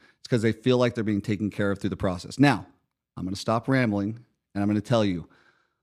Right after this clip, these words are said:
all of you who started with us, we love you. We don't get to talk as much as we used to.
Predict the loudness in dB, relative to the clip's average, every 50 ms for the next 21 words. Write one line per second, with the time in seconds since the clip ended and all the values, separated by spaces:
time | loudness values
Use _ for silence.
0 | _ _ 0 4 4 6 6 6 4 4 4 2 2 0 2 2 2 4 2 2
1 | 0 0 0 0 -2 -4 -6 -8 -14 -18 _ _ _ _ _ _ _ _ _ _
2 | -4 0 2 4 6 6 6 4 4 0 -4 -6 -8 -14 -20 _ _ _ _ _
3 | _ _ _ -2 0 2 2 2 2 2 0 -2 0 0 2 2 2 0 -2 -2
4 | 0 0 0 -2 -4 -2 0 0 2 2 2 0 0 0 2 2 2 0 -2